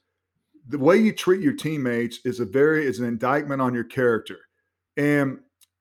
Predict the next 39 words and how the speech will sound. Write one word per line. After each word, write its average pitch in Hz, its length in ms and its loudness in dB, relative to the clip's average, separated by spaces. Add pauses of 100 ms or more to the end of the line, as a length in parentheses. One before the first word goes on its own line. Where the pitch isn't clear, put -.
(140)
you 151 120 -8
know, 139 120 4
we've 147 140 6
been 147 140 0
hearing 139 240 0
all 135 180 2
these 175 160 0
reports 131 540 -2
about 120 260 -2
the 120 80 -4
reason 127 340 -2
why, 127 240 0
you 123 100 -2
know, 123 180 -2
he's 113 180 -6
late 139 240 2
to 147 80 -2
meetings, 127 500 0
he's 107 140 -6
late 139 240 2
to 143 80 -4
a 131 40 -2
meeting 123 340 -2
because 113 220 -4
he's 98 100 -10
getting 120 180 -2
his 110 140 -10
car 131 320 2
washed. 131 340 4 (320)
I 131 60 -4
mean, 131 100 0
I 165 80 4
don't 185 120 4
know 143 80 2
how 131 160 0
true 147 380 4
that 170 200 6
is, 185 420 2 (540)
but 180 200 0